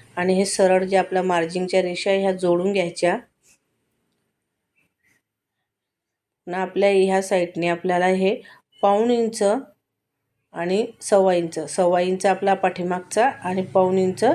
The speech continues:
समोरच्या भागाचा, हे असे आपण आकार देऊन घेऊ. आपले हे मुंडा खोलीकडचे आहे,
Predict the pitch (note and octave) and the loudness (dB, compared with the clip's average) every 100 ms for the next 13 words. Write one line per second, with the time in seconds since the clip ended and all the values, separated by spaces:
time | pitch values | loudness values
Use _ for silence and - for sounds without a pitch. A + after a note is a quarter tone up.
0 | F4+ - G3 F#3 F3 F3+ F3+ E3 D#3+ D#3 | 0 -4 0 2 0 2 2 0 -2 -6
1 | E3 E3 - - - - F3+ F3+ F3+ F3+ | -8 -10 -14 -20 -20 -6 -2 0 0 -2
2 | F#3 G3 D#3+ - F#3 F#3+ F#3+ F#3+ F#3 F3 | 0 -2 -4 0 0 2 0 0 0 -2
3 | A#3 - _ _ _ _ _ _ _ E3+ | -4 -6 _ _ _ _ _ _ _ -20
4 | - F3+ F3 F3+ F3 F3 F3+ F3 F#3 - | -12 -10 -8 -8 -8 -8 -8 -6 -6 -6
5 | F#3 E3+ F3 E3+ G3 F#3+ F#3 F#3 C#4 | -6 -2 -2 -2 -2 -2 -2 -4 -6